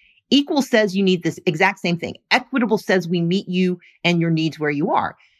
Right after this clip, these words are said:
And often for communities of color, namely Black communities, the challenge is that they are still resourced at their pre-engagement level and at the last level of any attention being paid. So they have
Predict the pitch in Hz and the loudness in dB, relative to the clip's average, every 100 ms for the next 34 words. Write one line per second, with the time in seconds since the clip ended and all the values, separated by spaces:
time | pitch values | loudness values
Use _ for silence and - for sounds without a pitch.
0 | - 175 180 170 240 269 254 226 - 160 | -4 -2 0 2 0 0 -2 -2 -2 0
1 | 175 220 262 240 - 156 165 143 151 226 | 2 2 0 -2 -2 -2 0 0 2 2
2 | 175 180 180 - 190 151 127 127 131 - | 2 0 0 -2 -2 -2 -2 -4 -10 -12
3 | - _ _ 175 175 - 277 294 190 151 | -20 _ _ -2 -2 -2 0 2 0 0
4 | - 170 147 160 160 185 226 208 - - | -2 -2 2 0 2 0 2 0 -2 0
5 | 180 175 170 _ _ 156 208 339 - 147 | 2 2 -2 _ _ -2 2 2 0 -4
6 | 147 - _ - _ 175 165 170 170 160 | -4 -8 _ -20 _ 0 0 0 0 0
7 | - - 254 294 247 185 175 175 151 143 | -6 0 2 2 2 2 0 -2 -4 -2
8 | 131 165 214 _ - _ 175 196 196 165 | -4 -6 -8 _ -20 _ 0 2 0 2
9 | 180 170 156 180 170 165 196 247 - - | 2 0 0 0 2 2 2 0 -4 -16
10 | - 180 190 175 185 - 165 156 147 _ | -8 0 2 2 0 2 2 0 -6 _
11 | _ - 185 233 214 - 185 175 175 160 | _ -4 0 2 2 0 -2 -2 -2 -4
12 | 156 160 320 226 - 170 165 160 | -4 -4 -2 -2 -2 0 2 0